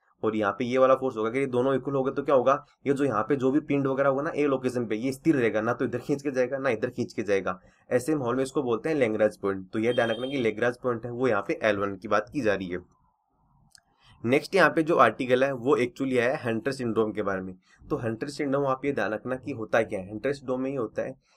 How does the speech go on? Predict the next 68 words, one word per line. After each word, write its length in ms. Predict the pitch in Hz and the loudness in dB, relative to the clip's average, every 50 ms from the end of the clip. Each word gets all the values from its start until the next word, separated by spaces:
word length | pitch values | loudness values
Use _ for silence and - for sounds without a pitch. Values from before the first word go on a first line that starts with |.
| _ _ - | _ _ -8
कि 100 | 147 143 | -6 -6
हमारी 300 | 127 117 113 117 123 139 | -4 -2 -2 -2 -2 -2
बॉडी 300 | 131 113 113 110 117 131 | -2 -4 -4 -2 -2 -2
की 60 | 143 | -4
जो 80 | 139 147 | -4 -6
शुगर 340 | 139 - 120 110 113 139 139 | -6 -8 -8 -4 -2 0 0
है 60 | 131 | 2
ना 100 | 135 139 | 2 0
वो 120 | 143 147 135 | -2 -2 -2
ब्रेकडाउन 420 | 113 117 110 101 107 120 127 123 | 0 0 0 2 2 2 2 2
नहीं 120 | 113 113 | 0 -2
होता 200 | 107 98 - 104 | -4 -4 -4 -4
है, 60 | 98 98 | -6 -6
क्योंकि 240 | 95 95 117 120 120 | -6 -4 -2 0 0
आपको 180 | 113 - 131 | 0 -2 -4
बता 100 | 120 127 | -6 -6
दूं 140 | 117 113 127 | -6 -6 -8
कि 100 | 127 131 131 | -12 -10 -6
बॉडी 260 | 120 113 110 110 120 | -4 -4 -4 -4 -4
में 100 | 135 131 | -6 -6
होता 240 | 113 107 - 123 113 | -8 -8 -6 -8 -6
क्या 140 | - 120 | -6 -6
है, 60 | 110 107 | -6 -6
जैसे 200 | 104 - - 127 | -6 -6 -4 -6
हम 80 | 123 113 | -4 -4
कोई 100 | 127 127 | -4 -6
शुगर 280 | - 117 104 113 113 | -4 -4 -2 -2 -2
वगैरह 220 | 113 113 113 117 117 | -2 -2 -2 -2 -4
चीज़ 240 | - 120 117 113 | -4 -6 -4 -2
ऐड 180 | 113 110 101 110 107 - | -2 -2 0 -2 -4 -4
लेते 300 | 120 110 107 104 - 117 | -2 0 0 0 0 0
हैं 160 | 113 120 131 - _ - - - - - | -2 -2 -4 -6 _ -20 -20 -20 -6 -2
तो 100 | 143 143 | 0 0
शुगर 280 | 135 - - - 127 143 | 0 0 -2 -4 -4 -2
क्या 140 | 143 156 139 | 0 0 0
होती 140 | 131 135 156 | 0 0 0
है, 60 | 139 | 2
ब्रेकडाउन 380 | 120 120 117 110 110 123 131 139 | 2 2 2 4 4 2 4 2
होती 360 | 131 113 113 - - - 135 | 0 -2 -2 -4 -8 -6 -2
है 60 | 139 | -2
और 80 | 135 127 | -2 -2
उससे 160 | 120 - 160 | -2 -2 -2
एनर्जी 340 | - 117 113 113 110 110 127 | 0 0 0 0 0 0 0
वगैरह 240 | 127 123 120 120 120 | 2 4 4 4 4
बनती 320 | 113 107 104 95 - 101 | 4 2 -2 -4 -4 -8
है 60 | 101 98 | -8 -6
फ्रक्टोज 340 | 107 107 107 - 113 104 | -6 -6 -4 -2 -2 -2
वगैरह 220 | 101 101 101 101 101 | 0 0 2 2 2
के 80 | 101 | 0
through। 220 | 95 - 101 95 185 - - - - - _ - | -2 -6 -6 -8 -8 -10 -14 -20 -20 -20 _ 2
But 120 | 135 123 120 | 4 4 4
अगर 160 | 123 123 135 | 2 0 -2
शुगर 300 | 135 - 120 113 139 143 | -4 -4 -4 -2 -2 -2
ब्रेकडाउन 600 | 139 131 117 107 110 113 113 110 117 127 123 131 135 | -2 -4 -4 -2 0 0 0 2 2 2 2 2 0
नहीं 140 | 135 135 135 | 0 0 0
होती 200 | 120 - - 127 | 0 0 -2 -2
है, 60 | 127 | -2
क्यों 120 | - 143 | 0 0
नहीं 120 | 143 147 143 | 2 2 2
होती 220 | 127 - - 139 | 2 0 0 -2
है? 100 | 139 139 | -4 -4
क्योंकि 180 | 135 135 127 131 | -4 -4 0 0
वो 120 | 135 127 | 0 0
हंटर 280 | 123 113 110 107 143 139 | 0 -2 -2 -2 -2 -2
सिंड्रोम 400 | 139 135 120 113 120 127 131 131 | -2 -4 0 2 2 2 2 2
क्या 120 | 131 127 | 0 0
होता 240 | 117 - - 131 139 | 0 2 2 0 0
है, 100 | 143 | 0